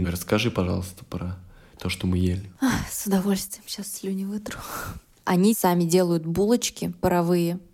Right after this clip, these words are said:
Speaker 2: Не очень аппетитные, сразу говорю. То есть как будто просто взяли кусок теста и его сделали на пару. Ну, как бы звучит так,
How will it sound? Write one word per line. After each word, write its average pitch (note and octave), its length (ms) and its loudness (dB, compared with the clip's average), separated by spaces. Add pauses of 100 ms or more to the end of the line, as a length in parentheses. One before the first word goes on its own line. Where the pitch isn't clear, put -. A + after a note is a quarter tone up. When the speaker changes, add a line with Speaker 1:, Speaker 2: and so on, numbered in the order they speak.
(140)
Speaker 2:
Не G#3 240 8
очень F3 440 2
аппетитные, G3+ 500 -2
сразу E3 340 -2
говорю. D#3+ 340 0
То - 140 -12
есть - 120 -10
как E3+ 140 -10
будто G#3+ 200 6
просто F#3 400 2
взяли E3 460 4
кусок F3 380 -2
теста A#3+ 420 2
и E3 180 2
его E3 180 4
сделали F3 380 4
на E3+ 100 2
пару. E3+ 360 2
Ну, D#3 80 -4
как F3 200 0
бы F3 80 2
звучит E3+ 500 0
так, F3 200 0